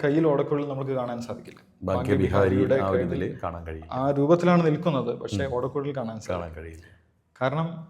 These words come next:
Speaker 1: ആ, ഈ കൊച്ചുകുട്ടിയുടെ കയ്യിൽ ഓടക്കുഴൽ പിടിച്ച് എത്ര നേരം നിൽക്കും?
Speaker 2: ഓഹോ.
Speaker 1: ഭഗവാൻ വലിയ ബുദ്ധിമുട്ടായിരിക്കും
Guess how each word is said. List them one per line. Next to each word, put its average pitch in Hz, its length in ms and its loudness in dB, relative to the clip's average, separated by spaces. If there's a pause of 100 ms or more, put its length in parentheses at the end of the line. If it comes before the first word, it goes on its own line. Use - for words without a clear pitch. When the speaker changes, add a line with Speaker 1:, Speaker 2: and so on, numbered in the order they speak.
(120)
Speaker 1:
ആ, 127 340 -6
ഈ 160 100 -2
കൊച്ചുകുട്ടിയുടെ 156 760 2
കയ്യിൽ 143 320 2
ഓടക്കുഴൽ 139 380 0
പിടിച്ച് 135 260 -4
എത്ര 131 180 -6
നേരം 131 260 -6
നിൽക്കും? 117 340 -10 (440)
Speaker 2:
ഓഹോ. 87 360 -2
Speaker 1:
ഭഗവാൻ 139 260 2
വലിയ 143 240 4
ബുദ്ധിമുട്ടായിരിക്കും 139 640 0